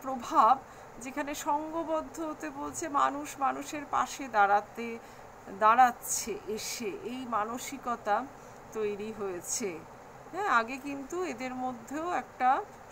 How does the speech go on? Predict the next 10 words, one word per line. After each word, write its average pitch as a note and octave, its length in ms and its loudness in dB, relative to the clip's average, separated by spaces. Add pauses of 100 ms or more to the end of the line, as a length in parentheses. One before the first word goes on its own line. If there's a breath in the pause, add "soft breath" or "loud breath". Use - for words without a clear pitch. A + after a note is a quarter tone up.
শত্রুতার B3 680 -4
ভাব G#3+ 320 4 (120)
ছিল, F3 480 -4
যে F#3+ 380 -4 (480)
হাজং A3 460 0
বড় G#3+ 280 0
না G#3+ 160 2
ডালু G#3 440 4
বড়, G3 420 0
এগুলো G#3 520 -4